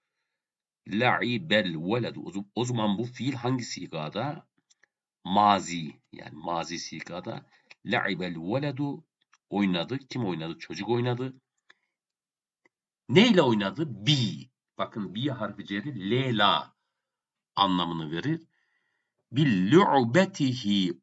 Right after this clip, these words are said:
Oyuncağı ile oynadı. Oyuncağı. Bakın yine hu geldi. Oyuncak ile demedik. Oyuncağı yani bir sahiplik, bir aidiyetlik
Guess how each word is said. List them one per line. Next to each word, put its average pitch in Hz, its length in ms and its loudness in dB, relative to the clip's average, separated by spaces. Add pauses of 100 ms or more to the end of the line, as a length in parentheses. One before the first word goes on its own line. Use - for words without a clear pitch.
Oyuncağı 127 920 4
ile 95 240 0
oynadı. 80 800 -4
Oyuncağı. 87 1000 -2 (400)
Bakın 98 260 -4
yine 110 140 0
hu 107 300 0
geldi. 85 540 -4 (2000)
Oyuncak 110 640 2 (100)
ile 107 340 0
demedik. 104 580 -2 (140)
Oyuncağı 92 920 0
yani 73 320 -14
bir 87 80 -6
sahiplik, - 800 -8 (460)
bir 101 200 -4
aidiyetlik 92 840 -4